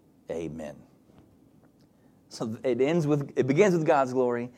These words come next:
and then it ends with God glory. The interpretive principle, the most fundamental one. There are others underneath that in how we study and learn the Bible. The first one is, how does God get the most glory? Jesus ran into this. Jesus, in John chapter five,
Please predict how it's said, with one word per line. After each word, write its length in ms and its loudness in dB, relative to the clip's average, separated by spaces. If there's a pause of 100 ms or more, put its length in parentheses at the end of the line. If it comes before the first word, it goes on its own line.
(300)
and 100 2
then 140 4
it 20 4
ends 160 2
with 160 -2
God 240 -4
glory. 240 -4
The 80 4
interpretive 640 0
principle, 400 -6
the 80 -4
most 340 -2 (220)
fundamental 580 0
one. 180 0
There 140 8
are 220 6
others 400 6
underneath 440 2
that 120 2
in 80 -4
how 200 2
we 200 2
study 300 2
and 100 -2
learn 160 0
the 80 0
Bible. 460 -4 (340)
The 80 -6
first 260 -4
one 200 -6
is, 120 -2
how 440 -4
does 180 -4
God 400 -8
get 240 -4
the 60 -6
most 340 -2
glory? 300 -2 (280)
Jesus 380 2
ran 160 0
into 160 4
this. 380 -4 (680)
Jesus, 640 4 (260)
in 140 2
John 320 4
chapter 260 2
five, 600 0